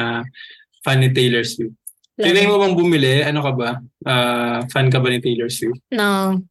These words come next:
Speaker 2: I'm
Speaker 1: Ah,
Speaker 2: not
Speaker 1: okay.
Speaker 2: obsessed. Yeah.
Speaker 1: Okay. So, yun, si Swifty Girl, ang tanong niya, sabi niya, "Ang uod ba pag namatay, inuuod din?"
Speaker 2: Yes. Cannibalism yan. Hindi, part ng, ano,
Speaker 1: Cannibalism.
Speaker 2: part,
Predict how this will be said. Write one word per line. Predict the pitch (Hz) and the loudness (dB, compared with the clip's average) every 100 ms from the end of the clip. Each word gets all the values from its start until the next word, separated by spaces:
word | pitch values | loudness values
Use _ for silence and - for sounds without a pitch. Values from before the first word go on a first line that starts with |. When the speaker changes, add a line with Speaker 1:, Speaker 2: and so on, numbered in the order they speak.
| _ | _
Speaker 2:
I'm | 240 226 | -4 -2
Speaker 1:
Ah, | |
Speaker 2:
not | 226 214 | -2 -2
Speaker 1:
okay. | 233 | -4
Speaker 2:
obsessed. | 226 - 196 190 185 - - | -6 -6 -4 -4 -6 -12 -6
Yeah. | 196 185 185 - 143 | -2 -2 -4 -8 -10
Speaker 1:
Okay. | 131 110 110 - - - - - | -6 -4 -6 -10 -20 -20 -20 -10
So, | - 131 | 0 2
yun, | 143 131 | 4 4
si | 127 | 4
Swifty | 131 170 - 170 | 4 2 0 0
Girl, | 151 151 147 | 2 4 4
ang | 147 | 2
tanong | 165 170 170 | 2 2 2
niya, | 160 151 131 - _ _ _ | 4 4 2 -4 _ _ _
sabi | - 147 151 | -4 0 2
niya, | 156 151 | 0 0
"Ang | 180 202 | 0 2
uod | 214 196 202 160 | 2 2 0 0
ba | 156 143 | 0 2
pag | 151 147 | 0 0
namatay, | 147 147 - 123 120 131 127 | -2 -2 -2 -2 -2 -4 0
inuuod | 156 165 165 143 139 127 | 2 4 2 2 0 0
din?" | 120 120 120 120 - - - _ | -2 -4 -8 -12 -20 -20 -20 _
Speaker 2:
Yes. | 226 254 233 185 - - - _ - | -2 2 2 0 -2 -4 -8 _ -2
Cannibalism | 247 277 262 277 277 277 285 262 | 0 2 2 2 2 2 0 0
yan. | 254 226 208 202 196 | 0 0 -2 -4 -6
Hindi, | 240 247 | -2 -2
part | 247 262 262 | 0 0 0
ng, | 269 | 0
ano, | 269 262 240 | 0 0 0
Speaker 1:
Cannibalism. | 190 139 | -2 -2
Speaker 2:
part, | 233 | -2